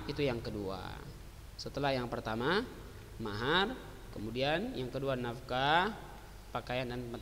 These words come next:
tinggal. Yang ketiga, i'fafu zaujah bil jima'. I'fafu zaujah bil jima'. Menjaga kehormatan istrinya dengan jima',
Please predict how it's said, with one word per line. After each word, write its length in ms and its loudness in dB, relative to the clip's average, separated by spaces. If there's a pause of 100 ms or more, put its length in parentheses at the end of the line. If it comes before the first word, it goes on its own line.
tinggal. 160 -4
Yang 320 8
ketiga, 480 10 (400)
i'fafu 640 12
zaujah 640 10 (240)
bil 320 8
jima'. 400 6 (1040)
I'fafu 720 10
zaujah 720 12
bil 240 4
jima'. 320 0 (480)
Menjaga 1200 12 (320)
kehormatan 680 8
istrinya 520 4
dengan 400 6 (3500)
jima', 560 -4